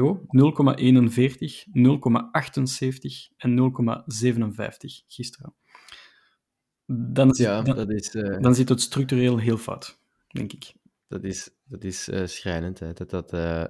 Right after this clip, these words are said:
Speaker 2: dat, dat bijna nooit boven de één goal, eh, geraakt. Al,
Speaker 1: Ja.
Speaker 2: al, al telt natuurlijk eens goals maken zelf.
Speaker 1: Ja.
Speaker 2: En die X-goals,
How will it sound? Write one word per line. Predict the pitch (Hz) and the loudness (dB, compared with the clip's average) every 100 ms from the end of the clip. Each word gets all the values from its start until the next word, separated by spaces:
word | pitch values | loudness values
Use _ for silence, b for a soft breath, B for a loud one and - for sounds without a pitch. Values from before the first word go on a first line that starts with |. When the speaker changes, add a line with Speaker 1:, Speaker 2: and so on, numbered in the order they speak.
| - | -6
Speaker 2:
dat, | 92 87 | -4 -2
dat | 90 | 0
bijna | 92 90 | 2 2
nooit | 87 90 101 - | 0 0 -2 -4
boven | 101 98 92 | 0 2 2
de | 92 90 85 - | 0 0 -2 -2
één | 113 104 95 | 0 0 0
goal, | 95 90 110 110 | -2 -2 -2 -4
eh, | 98 | -6
geraakt. | 95 95 104 - - - | -8 -8 -10 -12 -18 -6
Al, | 92 | -2
Speaker 1:
Ja. | |
Speaker 2:
al, | - 110 120 | 0 0 4
al | 120 120 | 4 4
telt | 131 139 | 4 4
natuurlijk | 127 - 123 127 123 | 0 0 0 0 -2
eens | 107 98 | -6 0
goals | 117 123 - | 0 2 0
maken | 117 110 95 | -4 -4 -4
zelf. | 95 98 131 123 - - b b | -2 0 0 -4 -16 -20 b b
Speaker 1:
Ja. | 123 | -4
Speaker 2:
En | - 92 | -2 -2
die | 92 104 | -2 -2
X-goals, | - - - 104 107 | -6 -6 2 2 2